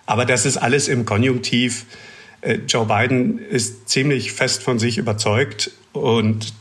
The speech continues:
insofern, äh, würde ich mal denken, das realistischste Szenario ist,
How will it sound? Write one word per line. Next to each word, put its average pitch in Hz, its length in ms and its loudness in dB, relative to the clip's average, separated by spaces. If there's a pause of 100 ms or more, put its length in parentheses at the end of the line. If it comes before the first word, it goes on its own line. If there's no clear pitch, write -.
(400)
insofern, 98 840 0
äh, 101 400 -2
würde 101 160 0
ich 101 120 -2
mal 92 140 -2
denken, 101 580 -2
das - 360 -6
realistischste 107 840 0
Szenario 98 680 0
ist, - 440 -2